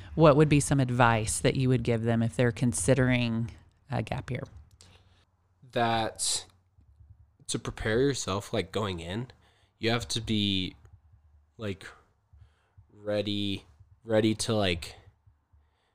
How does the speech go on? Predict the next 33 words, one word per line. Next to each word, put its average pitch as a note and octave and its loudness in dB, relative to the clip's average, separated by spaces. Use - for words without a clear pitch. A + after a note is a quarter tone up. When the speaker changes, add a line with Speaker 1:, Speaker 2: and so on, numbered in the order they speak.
Speaker 2:
um, F2+ -6
accept - -4
new F2+ -6
ideas. D#2+ -10
Speaker 1:
Mm. C#3+ -4
Speaker 2:
Um, F2 -6
the, B2 2
one A#2+ 8
of C3+ 6
the A#2 4
things A#2+ 2
that F#2+ -2
I've F#2+ -4
been G#2 -2
so A#2+ 4
grateful F#2 -6
for G2+ -2
in F#2 -2
the F#2 -4
group G2+ -4
of E2+ -12
people F2 -10
that A2 2
are A#2+ 2
here C#3+ 0
is, A2+ -4
uh, G#2 0
we B2 2
all C#3+ 8
came A#2+ 0
here G2+ -2
ready G#2+ 0
to F#2 -4